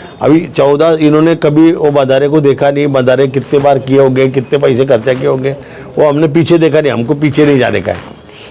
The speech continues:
लेकिन अभी नगर अध्यक्ष ने आते से ही जाके बंधारे पे देखा कि बंधारा फूटा है, वो, वही पानी बह जा रहा, तो फिर पानी कहाँ से ये होएगा? तो वो भी काम उन्होंने तुरंत बोल दिया कि चुप करो करके,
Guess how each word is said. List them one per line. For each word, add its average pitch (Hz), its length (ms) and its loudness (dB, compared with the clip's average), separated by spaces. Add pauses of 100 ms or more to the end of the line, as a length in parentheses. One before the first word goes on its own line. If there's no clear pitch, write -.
(200)
लेकिन 139 380 2
अभी 147 280 -2
नगर 160 240 2
अध्यक्ष 160 320 0
ने 165 100 2
आते 151 300 0
से 165 120 0
ही 170 100 4
जाके 151 280 0
बंधारे 143 340 0
पे 143 120 0
देखा 135 360 0 (380)
कि 143 60 -2
बंधारा 143 380 2
फूटा 131 260 0
है, 131 220 -2
वो, 139 440 0 (240)
वही 160 120 4
पानी 160 280 0
बह 156 160 2
जा 147 180 2
रहा, 151 100 0
तो 147 140 -2
फिर 151 280 0 (360)
पानी 139 220 0
कहाँ 156 200 0
से 147 460 2
ये 143 100 2
होएगा? 120 400 2 (420)
तो 165 80 2
वो 170 220 4
भी 185 140 0
काम 175 300 -2
उन्होंने 170 640 2 (420)
तुरंत 160 280 0
बोल 151 200 2
दिया 151 180 4
कि 139 140 -2
चुप 135 220 -6
करो 135 180 2
करके, 127 360 -2